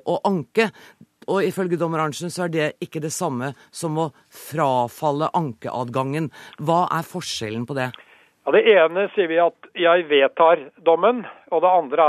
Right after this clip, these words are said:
Speaker 2: er jeg tar, eh, betenkningstid, og det tredje jeg, jeg anker, de er, eh, alternativene. Men Breivik anerkjenner jo da ikke domstolen i det hele tatt, så han fikk jo et dilemma som noen av oss i og for seg har snakket om før,
Speaker 1: Mm.
Speaker 2: eh,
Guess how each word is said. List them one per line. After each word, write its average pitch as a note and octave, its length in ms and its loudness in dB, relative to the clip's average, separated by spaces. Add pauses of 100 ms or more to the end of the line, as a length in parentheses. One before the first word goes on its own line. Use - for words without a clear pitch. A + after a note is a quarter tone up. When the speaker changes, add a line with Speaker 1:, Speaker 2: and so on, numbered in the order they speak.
(100)
Speaker 2:
er D#3 100 2
jeg D3 240 2
tar, C3+ 400 4
eh, D3 320 -2
betenkningstid, D3 920 -4
og D3+ 140 0
det D3 120 2
tredje C#3 320 0
jeg, C3 380 0
jeg D3 100 6
anker, C#3+ 320 -2
de C3+ 100 -2
er, C3 300 2
eh, C#3 160 -2
alternativene. C3+ 920 -4 (540)
Men F3 120 0
Breivik F3+ 400 4
anerkjenner E3+ 720 0
jo F#3 160 -2
da E3+ 160 0
ikke F3 580 -4
domstolen F3 520 -4
i D#3+ 100 -4
det F3+ 140 0
hele G3 240 2
tatt, G#3+ 240 2 (140)
så F3 100 2 (240)
han D#3+ 260 2 (120)
fikk E3 260 -10
jo E3 80 4
et E3 240 -2
dilemma E3 640 2
som F3+ 160 -6
noen D#3 240 -4
av D#3+ 80 2
oss - 100 -8
i D#3+ 80 -4
og C#3 60 -2
for E3 100 -4
seg D#3 160 0
har D#3+ 140 -2
snakket - 280 -4
om F3+ 140 0
før, G3+ 540 -4
Speaker 1:
Mm. - 80 -12
Speaker 2:
eh, E3 800 2